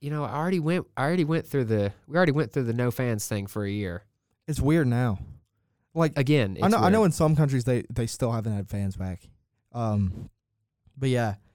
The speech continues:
Speaker 2: to be in a stadium with twenty-five thousand people, e-, not twenty-five thousand, but
Speaker 1: Twenty-five thousand
Speaker 2: twenty thousand people e-,
Speaker 1: seats.
Speaker 2: twenty thousand people every weekend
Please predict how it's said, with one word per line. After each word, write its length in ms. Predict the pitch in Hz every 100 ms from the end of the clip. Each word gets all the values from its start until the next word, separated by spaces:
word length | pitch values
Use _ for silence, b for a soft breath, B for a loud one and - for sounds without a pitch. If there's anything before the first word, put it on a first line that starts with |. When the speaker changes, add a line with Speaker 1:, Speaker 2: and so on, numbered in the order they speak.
| _ -
Speaker 2:
to 80 |
be 140 | 123 139
in 80 | 139
a 120 | 123 _ _ _ _
stadium 400 | - - 127 135
with 100 | 120
twenty-five 440 | - 131 123 123 120
thousand 260 | 120 113 113
people, 260 | 117 123
e-, 40 | -
not 200 | 143 151 104
twenty-five 400 | 110 101 90 95
thousand, 240 | 87 90
but 100 | 95
Speaker 1:
Twenty-five 380 | - 104 131 113
thousand 0 |
Speaker 2:
twenty 0 | 123 123
thousand 100 | 120
people 200 | 123 123
e-, 20 |
Speaker 1:
seats. 180 | 117 - - _
Speaker 2:
twenty 200 | - 139
thousand 300 | 131 131 120
people 340 | 120 120 123 120
every 380 | 120 120 117 - _ _ -
weekend 480 | 127 120 127 127